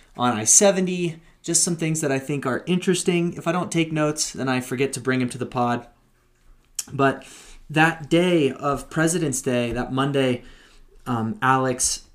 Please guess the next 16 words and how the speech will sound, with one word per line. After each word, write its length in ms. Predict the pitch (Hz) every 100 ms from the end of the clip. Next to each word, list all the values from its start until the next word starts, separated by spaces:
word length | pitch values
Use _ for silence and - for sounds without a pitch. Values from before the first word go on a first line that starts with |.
| -
Satchel, 640 | - 143 139 131 131 127
and 180 | 127 123
our 100 | 120
friend 320 | - 139 123 135
Andrew 400 | 143 139 139 135
Yee, 520 | 120 151 156 151 - - - -
we 160 | 165
all 140 | 170 151
got 180 | 156 147
together 380 | 147 143 143
and 260 | 135 131 123
went 240 | 131 127 -
to 180 | 135 127
Woodward 420 | 117 135 135 123
at 140 | -
Copper. 560 | - 117 123 113 107